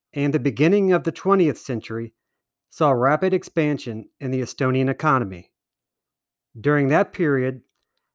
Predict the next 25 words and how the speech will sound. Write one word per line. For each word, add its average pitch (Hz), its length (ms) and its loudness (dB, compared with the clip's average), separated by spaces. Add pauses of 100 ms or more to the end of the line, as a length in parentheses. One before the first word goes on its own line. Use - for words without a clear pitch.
(100)
the 135 160 -6
economic 170 600 4
preconditions 156 840 -2
for 135 200 -4
an 131 100 -6
independent 147 640 -2
state 151 380 -2
were 113 100 -8
formed. 107 480 -4 (1500)
The 131 120 -2
Estonian 185 480 4
economy 175 680 0 (460)
was 135 160 -4
strongly 202 480 2
influenced 147 680 -4
by 131 160 0
the 120 100 -6
building 147 400 0
of 113 120 -6
railways. 110 720 -2 (1120)
In 143 120 -2
eighteen 165 380 0
seventy, 131 640 -2 (200)
the 131 140 -10
first, - 480 -2